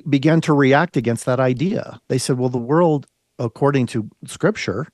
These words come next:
actually came into existence. God created it.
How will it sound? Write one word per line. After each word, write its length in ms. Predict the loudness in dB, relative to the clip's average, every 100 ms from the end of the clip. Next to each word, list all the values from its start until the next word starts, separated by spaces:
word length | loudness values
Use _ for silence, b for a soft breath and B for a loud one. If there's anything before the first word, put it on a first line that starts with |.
| -8
actually 420 | -8 -4 0 0
came 260 | 0 0
into 240 | 0 0 0
existence. 680 | 0 -2 -4 -8 -14 -14 -12
God 380 | -2 0 0 -2
created 480 | -4 0 0 -2 -6
it. 180 | -14